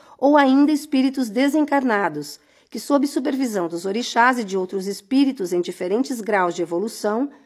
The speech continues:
incorporam os médiuns para, dotados de plenas capacidades do plano físico,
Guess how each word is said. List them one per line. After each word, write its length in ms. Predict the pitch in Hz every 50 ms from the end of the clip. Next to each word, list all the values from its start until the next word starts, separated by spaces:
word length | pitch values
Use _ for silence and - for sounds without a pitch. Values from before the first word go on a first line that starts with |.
| _ _ _ _ _ _ _
incorporam 720 | - 220 214 - 226 220 220 220 196 180 175 175 175 180 202
os 140 | 240 233 247
médiuns 760 | 233 214 202 202 208 214 214 208 277 294 339 349 - - - _ _ _ _ _ _ _
para, 300 | - 233 220 202 190 185
dotados 600 | 170 175 202 208 208 - 247 262 269 254 285 247
de 100 | - 247
plenas 460 | 240 - - 262 285 320 330 330 330 330
capacidades 720 | - 294 294 - 269 269 - 262 208 202 185 170 160 175
do 120 | 170 196 180
plano 280 | - 240 254 294 311
físico, 600 | 302 311 - 262 247 262 247 277 262 - 285 294